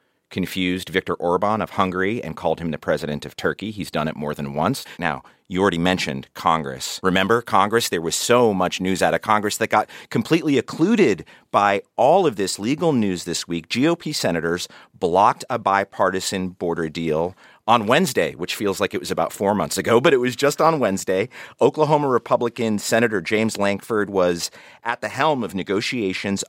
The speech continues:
on an immigration bill that was supposed to be tied with aid for Ukraine and Israel. And Lankford said that one popular right-wing media personality was partly to blame for the lack of support within his own party, though Lankford wouldn't say exactly who it is.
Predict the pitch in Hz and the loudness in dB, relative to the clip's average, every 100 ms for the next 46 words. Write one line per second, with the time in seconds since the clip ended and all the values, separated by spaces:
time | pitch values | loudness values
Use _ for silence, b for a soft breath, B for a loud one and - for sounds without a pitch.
0 | 95 98 87 76 - 117 151 107 101 98 | 0 2 2 -4 -2 2 2 2 0 0
1 | 110 104 117 _ b b - 90 95 98 | -2 -2 -4 _ b b -8 2 4 6
2 | 117 - 80 85 - - 127 - 113 98 | 2 -2 -6 -4 -6 0 0 0 -6 -6
3 | - 92 90 82 95 92 87 78 - 113 | 0 0 0 -4 -4 -6 -6 -10 -4 0
4 | 110 92 92 95 110 107 85 - B B | 0 0 0 0 2 2 2 -4 B B
5 | 107 143 - 185 - 170 143 - 175 196 | 2 2 -2 -4 -2 -2 -2 -4 0 0
6 | 226 - 170 - 160 143 95 95 110 - | 0 0 0 0 -2 -2 0 0 0 -6
7 | 101 101 117 92 92 120 - 120 - 92 | -6 -4 -4 -4 -4 -6 -8 -8 -6 -4
8 | 82 90 101 90 - b b - 87 - | -4 -4 -4 -4 -6 b b -2 0 0
9 | 104 117 104 113 190 143 85 80 73 82 | -6 -6 -4 0 0 0 -4 -10 -8 -6
10 | 98 160 - - 147 107 117 _ b b | -4 -6 -8 -4 0 0 0 _ b b
11 | b 101 95 92 95 - 95 95 196 - | b -4 -2 -4 -4 -6 -4 -2 -2 -2
12 | 113 85 73 101 - _ _ - 87 87 | 0 0 -2 -14 -16 _ _ -2 0 2
13 | 107 - 165 135 101 117 - 110 85 85 | 0 0 -4 -2 -2 -4 -4 -4 -4 -6
14 | 98 87 - 76 82 - 82 78 - 82 | -12 -14 -6 -6 -6 -10 -10 -10 -8 -8
15 | 76 - 73 65 - - | -8 -10 -10 -10 -12 -18